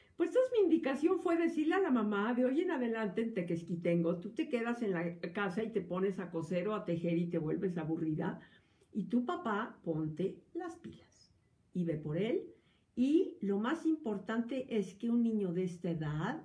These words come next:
esto ya dura hasta los diez años, hasta antes de la adolescencia, ¿sí? Un niño de esta edad pueda sentir, "Papá, cuando yo sea grande, quiero ser como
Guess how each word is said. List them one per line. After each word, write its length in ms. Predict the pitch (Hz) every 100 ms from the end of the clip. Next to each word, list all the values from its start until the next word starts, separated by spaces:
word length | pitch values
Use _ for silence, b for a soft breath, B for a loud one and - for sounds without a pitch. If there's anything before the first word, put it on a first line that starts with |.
| -
esto 240 | 214 -
ya 180 | 240 220
dura 220 | 208 196
hasta 180 | 196 180
los 160 | 160 151
diez 280 | 160 160 143
años, 340 | 160 190 185
hasta 200 | 165 180
antes 200 | 175 190
de 100 | 165
la 100 | 147
adolescencia, 760 | 139 - 147 147 156 - - 330
¿sí? 400 | - 202 370 381 B B B
Un 140 | 220 233
niño 220 | 233 196
de 80 | 196
esta 200 | 185 190
edad 220 | 185 180
pueda 260 | 202 185
sentir, 760 | 175 165 151 151 151 185 - - b b b b b b b -
"Papá, 580 | 170 170 170 202 240 294
cuando 300 | 196 170 170
yo 180 | 165 170
sea 300 | - 170 156
grande, 540 | 165 151 156 175 220
quiero 300 | - 170 160
ser 440 | 151 - 196 214 -
como 280 | 156 143